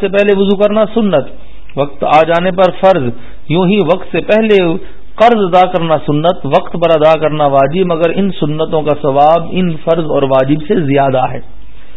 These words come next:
سنت یہ ہے کہ سوار پیدل کو، چلنے والا بیٹھے ہوئے کو، تھوڑی جماعت بڑی جماعت کو اور چھوٹی عمر والا بڑی عمر والے کو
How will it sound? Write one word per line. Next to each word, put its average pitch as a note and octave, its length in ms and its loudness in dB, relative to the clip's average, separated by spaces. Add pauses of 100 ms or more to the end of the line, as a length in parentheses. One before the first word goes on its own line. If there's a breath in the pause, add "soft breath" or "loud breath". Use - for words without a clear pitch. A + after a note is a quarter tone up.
(500 soft breath)
سنت A#3+ 260 4
یہ A#3 220 4
ہے A#3+ 60 4
کہ A3+ 260 0
سوار F#3 280 6
پیدل D#3+ 420 2
کو، G3+ 220 -2
چلنے E3+ 340 -2
والا E3 280 2
بیٹھے C3 340 2
ہوئے F#3+ 220 2
کو، A3 200 -2
تھوڑی E3+ 360 -2
جماعت D#3 400 2
بڑی F3 280 0
جماعت F#3+ 480 0
کو G3 100 0
اور G3+ 80 2
چھوٹی E3+ 360 -2
عمر E3+ 220 0
والا E3+ 380 4
بڑی E3+ 300 0
عمر E3+ 260 2
والے D3+ 360 2
کو D#3 180 0